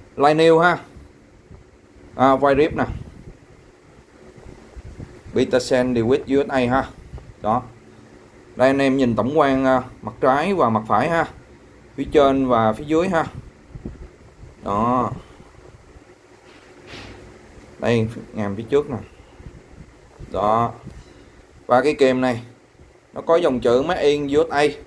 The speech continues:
Thì, à, cái loại này á, sản xuất sau năm một chín chín tám nha anh em. Sau năm một chín chín tám.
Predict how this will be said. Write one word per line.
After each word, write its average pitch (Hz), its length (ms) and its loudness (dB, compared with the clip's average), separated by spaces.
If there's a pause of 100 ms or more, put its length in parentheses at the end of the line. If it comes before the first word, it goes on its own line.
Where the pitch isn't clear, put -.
(500)
Thì, 135 220 2
à, 131 380 4
cái 170 80 -4
loại 143 240 4
này 139 260 0
á, 170 160 2
sản 143 240 -6
xuất 208 240 2
sau 156 300 4
năm 147 180 -2
một 127 140 -2
chín 190 180 -2
chín 208 160 0
tám 196 240 4
nha 196 100 0
anh 160 80 0
em. 151 140 -2 (920)
Sau 147 340 4
năm 143 220 0
một 120 180 -2
chín 185 180 -2
chín 190 180 -4
tám. 196 300 4